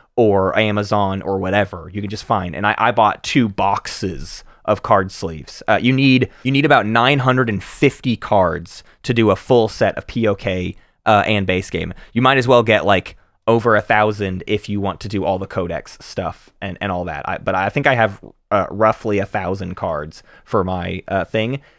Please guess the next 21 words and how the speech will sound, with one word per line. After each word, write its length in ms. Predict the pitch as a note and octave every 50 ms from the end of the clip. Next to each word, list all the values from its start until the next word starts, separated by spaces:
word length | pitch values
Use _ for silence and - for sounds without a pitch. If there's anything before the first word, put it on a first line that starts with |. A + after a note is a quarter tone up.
| _ _ -
And 100 | - A2+
I 60 | C#3+
did 100 | F3+ G3+
it 20 | G#3
with 80 | F#3
the 60 | F3
Fantasy 320 | - - D#3+ D#3+ D#3+ - D#3
Flight 180 | - D#3 B2+
ones. 220 | D3 D3+ D3 C#3 - - _ _ _ _ _ _
However, 400 | - C#3 D3 F3+ F#3+ F3 F#3 F3
what 140 | F3+ E3
you 40 | D#3+
should 160 | D3 - E3
also 300 | - C3+ E3 E3 - -
know 320 | D#3+ C#3+ C#3 C#3 C3 B2 - -
is 340 | B2+ B2 A#2+ A2+ G#2+ - _ _ _ _ _ _ _ _ _ _ _ _
Fantasy 680 | - - - - E3 E3 F3+ F#3 F#3+ F3+ - - F#3+ D#3
Flight 320 | - - D3+ C#3+ C#3+ -
stopped 400 | - - - C#3+ C3+ - - B2
doing 300 | A#2 B2 C3 C#3 D3 D#3
them. 280 | D#3 D#3+ E3+ E3+ F3+